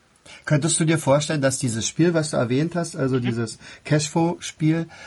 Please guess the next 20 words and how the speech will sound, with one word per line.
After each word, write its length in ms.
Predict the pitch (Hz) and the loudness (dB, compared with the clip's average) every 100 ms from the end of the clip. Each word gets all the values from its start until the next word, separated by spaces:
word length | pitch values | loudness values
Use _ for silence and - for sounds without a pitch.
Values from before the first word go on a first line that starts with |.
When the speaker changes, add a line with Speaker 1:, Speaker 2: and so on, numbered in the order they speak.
| - - | -12 0
Speaker 1:
äh, 500 | 135 135 131 127 123 | 2 4 4 4 2
dass 220 | 123 120 | 0 -2
das 160 | 151 - | -2 -4
in 220 | 156 139 | -2 2
den 160 | 135 | 2
Schulen 340 | 123 - 151 175 | 2 0 2 2
auch 140 | - | -2
Einzug 400 | - 147 147 202 | -4 -6 -6 -8
hält? 180 | 208 233 - _ _ _ _ | -8 -8 -12 _ _ _ _
Speaker 2:
Muss. 360 | - - - - _ _ - | -2 0 -2 -8 _ _ -2
Meines 260 | 120 143 | 0 2
Speaker 1:
Muss. 60 | 135 | 4
Speaker 2:
Erachtens 340 | 139 - 135 | 2 0 -2
nach 180 | 135 123 | 0 0
muss. 340 | 135 180 - - | 2 0 0 -8
Das 140 | 123 | -4
muss 220 | 151 151 | -4 -2
eine 80 | 135 | -2
Grundausbildung 640 | - 151 135 - 135 117 107 | 0 4 2 2 0 0 2
werden. 220 | 104 | 2